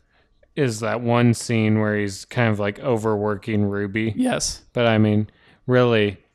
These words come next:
Speaker 1: if there is a bad guy, it's probably the poachers that killed Ivan's dad.
Speaker 2: Yeah.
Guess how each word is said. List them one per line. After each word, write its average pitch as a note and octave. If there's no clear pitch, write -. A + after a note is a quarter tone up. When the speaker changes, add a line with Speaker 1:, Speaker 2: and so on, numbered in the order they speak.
Speaker 1:
if B2+
there B2
is A#2
a B2
bad A#2
guy, A#2
it's -
probably A#2
the G2
poachers A2+
that G#2+
killed G#2
Ivan's G#2
dad. A2
Speaker 2:
Yeah. C#3